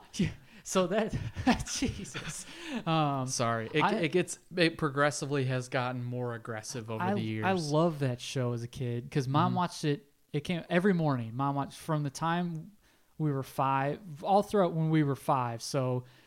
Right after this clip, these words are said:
Speaker 1: when the time we turned five in ninety-six to when we first entered school when we were six in nineteen ninety-seven, we were home, of course, and
Speaker 2: Yeah.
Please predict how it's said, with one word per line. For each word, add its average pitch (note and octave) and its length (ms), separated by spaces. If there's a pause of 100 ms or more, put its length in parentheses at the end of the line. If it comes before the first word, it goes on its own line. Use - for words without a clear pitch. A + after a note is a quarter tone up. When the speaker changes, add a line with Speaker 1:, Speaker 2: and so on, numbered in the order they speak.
(580)
Speaker 1:
when D#3+ 260
the D#3 60
time F3 240
we E3+ 60
turned E3+ 260
five D3+ 320
in D3 60
ninety-six C#3+ 640
to D3 140
when C3+ 100
we C3 40
first C#3 320
entered C3+ 220
school C3 420
when B2 100
we B2 140
were A#2+ 80
six - 400
in B2 60
nineteen B2 280
ninety-seven, A#2+ 680
we C3+ 120
were C3 120
home, C#3 320
of A2 100
course, C3+ 380
and C3+ 120
Speaker 2:
Yeah. B2+ 80